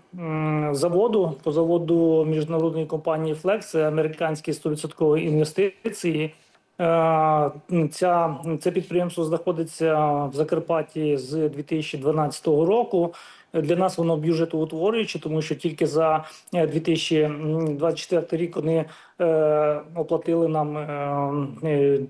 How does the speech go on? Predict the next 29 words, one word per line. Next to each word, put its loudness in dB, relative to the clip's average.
триста 0
сорок -2
мільйонів 2
податків -2
до -2
різних -2
бюджетів. -4
І 0
тільки -2
за 2
сім 0
місяців 0
ми 4
отримали 0
податків -2
на -4
двісті -2
вісімдесят 0
п'ять 0
мільйонів, -2
е, 2
гривень. 0
Е, -6
ми 0
розуміємо, 2
наскільки -2
це 0
важливе 2
підприємство. -4